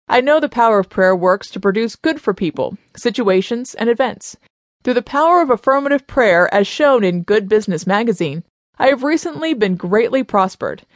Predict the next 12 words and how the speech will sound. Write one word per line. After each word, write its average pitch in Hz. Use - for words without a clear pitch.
have 220
become 247
an 226
effective 240
physician, 185
able 285
to 233
render 214
help 233
to -
countless -
people. -